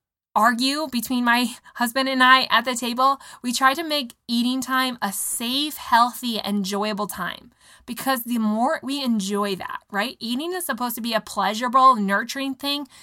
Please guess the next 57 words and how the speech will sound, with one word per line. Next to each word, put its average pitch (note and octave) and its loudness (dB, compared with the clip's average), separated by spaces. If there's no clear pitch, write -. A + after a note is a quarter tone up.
just B3 -4
as B3+ -6
much A#3 -2
as G#3 -4
it's G#3 -6
supposed G#3+ -6
to - -12
be G#3 -4
a G3 -2
nourishing F#3+ -4
thing. - -16
And B3 0
so A#3+ 4
we B3 2
need C4+ 2
to F4+ -4
create A3+ -2
that F3 -4
safe F#3+ -2
environment. F3 -2
So B3+ -2
make B3+ 2
sure B3 -2
that C4 -4
the A#3 -2
dinner G3+ -2
table C#4+ -2
is B3 -4
a G#3 -6
fun, A3 2
happy A#3+ 2
place G3+ -4
to G3 -2
be. F3+ -10
It's - -10
a A3+ -6
place A#3+ -4
your B3 -4
kids A#3+ -8
want B3+ 0
to A#3+ -4
gather G#3 2
and F#3+ -4
come G3+ -4
to, C#4 -6
because A#3 2
we G#3 -4
know A3 2
that F#3+ -4
kids A#3+ -8
who A#3+ -10
eat A#3+ -8
a A3 -6
meal, A3 -2
just A3+ -8
one B3 -2
meal C4 -2